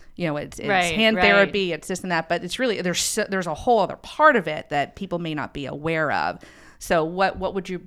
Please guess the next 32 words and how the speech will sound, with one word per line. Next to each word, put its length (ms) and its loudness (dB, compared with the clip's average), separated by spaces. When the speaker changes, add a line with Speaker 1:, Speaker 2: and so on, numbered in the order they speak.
Speaker 1:
your 160 -8
role 500 -2
be 340 -4
in 280 -4
helping 640 -4
a 80 -8
child, 640 -2
you 140 -14
know, 80 -8
make 220 -6
sense 260 -4
of 100 -6
that 180 -6
disorganization? 1120 -10
Speaker 2:
Yeah, 380 -2
Speaker 1:
Uh, 60 -6
Speaker 2:
so 500 -4
I, 200 -10
I 100 -6
mean, 340 -8
sensory 720 -6
itself 920 -6
is 460 -10
kind 240 -12
of 100 -14
a 60 -10
mystery 640 -12
to 140 -16
a 60 -12
lot 220 -12
of 100 -20
people. 400 -14